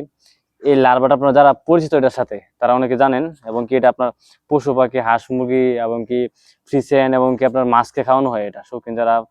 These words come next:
শৌখিন খামারি আছেন, তারা নিয়ে থাকেন। যারা আপনারা আমাদের কাছ থেকে এরকম লার্ভা, এটা হলো আপনার ডাইরেক্ট নিয়ে কাপে বসায় দিতে পারেন। যে এরকম কাপ আছে, আমি আপনাদের দেখাই,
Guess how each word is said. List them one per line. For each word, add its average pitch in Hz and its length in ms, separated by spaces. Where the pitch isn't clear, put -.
শৌখিন 131 220
খামারি 131 280
আছেন, 127 160
তারা 117 200
নিয়ে 127 200
থাকেন। 127 260
যারা 135 140
আপনারা 143 240
আমাদের 131 380
কাছ 135 140
থেকে 135 140
এরকম 131 180
লার্ভা, 123 400
এটা 131 180
হলো 143 100
আপনার 147 200
ডাইরেক্ট 147 280
নিয়ে 147 220
কাপে 156 260
বসায় 139 260
দিতে 120 140
পারেন। 120 160
যে 135 60
এরকম 131 260
কাপ 117 260
আছে, 113 180
আমি 110 80
আপনাদের 110 240
দেখাই, 117 220